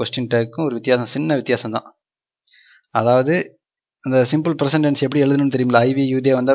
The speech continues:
வெர்ப் மட்டும் தான் போடணும், he she it name வந்தா வெர்போட எஸ் சேர்க்கணும் அப்படின்னு பார்த்துருப்போம். ஓகேங்களா?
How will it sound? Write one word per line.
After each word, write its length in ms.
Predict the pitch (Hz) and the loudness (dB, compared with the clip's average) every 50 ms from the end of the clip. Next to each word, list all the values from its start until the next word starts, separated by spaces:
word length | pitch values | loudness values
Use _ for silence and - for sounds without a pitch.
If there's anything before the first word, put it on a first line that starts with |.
| 127 127 | 2 2
வெர்ப் 180 | 123 123 131 131 | 0 0 -2 -2
மட்டும் 180 | 131 123 127 127 | -2 -2 -2 -4
தான் 80 | 123 117 | -2 -2
போடணும், 240 | 120 120 127 139 135 127 | -2 -2 -4 -6 -8 -10
he 80 | 135 127 | -12 -10
she 100 | - 131 127 123 | -6 -6 -6 -6
it 60 | 120 123 | -6 -8
name 100 | 120 123 | -8 -4
வந்தா 140 | 127 135 127 123 | -2 -2 0 0
வெர்போட 320 | 123 123 131 131 123 120 | 0 0 0 2 2 2
எஸ் 100 | 113 - - | 0 0 -2
சேர்க்கணும் 300 | 123 - 117 117 113 - - | -4 -4 -4 -6 -8 -8 -10
அப்படின்னு 240 | 120 117 117 110 113 | -10 -10 -6 -4 -4
பார்த்துருப்போம். 380 | 110 - - - 110 113 - _ _ _ _ _ _ _ _ _ _ _ _ _ _ _ _ _ - | -4 -4 -6 -8 -8 -10 -10 _ _ _ _ _ _ _ _ _ _ _ _ _ _ _ _ _ -12
ஓகேங்களா? 380 | 127 120 123 120 113 117 123 | -8 -6 -4 -2 -2 0 0